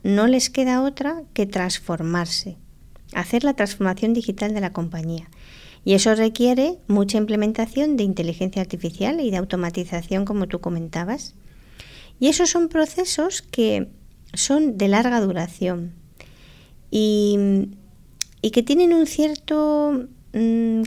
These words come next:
cáliz de frustración, porque el problema de que tú transformes una compañía digitalmente, que automatices, eh, procesos, que pongas inteligencia,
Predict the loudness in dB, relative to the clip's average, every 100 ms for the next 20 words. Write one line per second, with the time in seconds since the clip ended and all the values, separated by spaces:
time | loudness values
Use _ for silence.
0 | 0 2 4 2 0 -6 -6 0 2 2
1 | 0 -6 -20 -20 -20 -20 -12 -2 -2 0
2 | 0 0 0 0 0 -2 -8 -16 -20 -20
3 | -20 -10 2 2 2 0 2 4 2 0
4 | -8 -20 -20 -20 -20 -20 -6 -4 0 2
5 | 4 4 4 2 0 2 2 2 -2 -4
6 | 0 0 0 -2 2 2 4 0 2 0
7 | -2 0 2 2 2 -2 -4 -2 0 2
8 | 2 0 -2 -4 -10 -20 -10 -2 0 0
9 | -2 -2 -4 -2 -2 -4 -8 -10 -8 -6
10 | -6 -8 -10 -2 0 0 0 -2 -2 -8
11 | -6 -4 -4 -4 -4 -4 -6 -2 -4 -2
12 | -4 -4